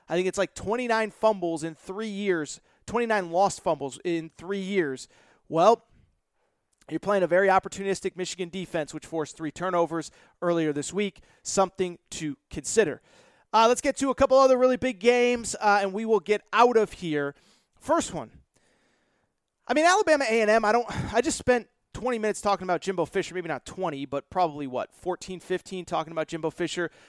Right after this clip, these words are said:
Don't feel like I need to belabor the point here. I just don't see how, how A and M wins this game. I think they're talented up front. I think they're physical. I think they're tough. But you start to talk about playing sixty minutes when your offense is not only not, n-,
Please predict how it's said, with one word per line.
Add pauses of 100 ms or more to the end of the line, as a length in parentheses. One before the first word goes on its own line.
(140)
Don't
feel
like
I
need
to
belabor
the
point
here. (200)
I
just
don't
see
how,
how (100)
A
and
M
wins
this
game. (320)
I
think
they're
talented
up
front. (180)
I
think
they're
physical.
I
think
they're
tough. (380)
But (360)
you
start
to
talk
about
playing
sixty
minutes
when
your
offense
is
not
only
not, (240)
n-,